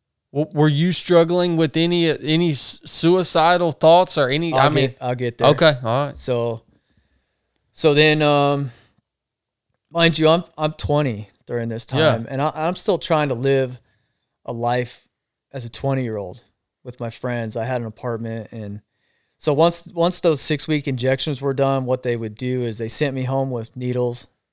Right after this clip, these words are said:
Speaker 2: and the medicine, and I would inject myself every three days. And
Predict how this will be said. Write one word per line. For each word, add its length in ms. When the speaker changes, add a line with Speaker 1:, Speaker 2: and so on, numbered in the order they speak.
Speaker 2:
and 140
the 60
medicine, 560
and 120
I 120
would 140
inject 420
myself 460
every 200
three 260
days. 380
And 320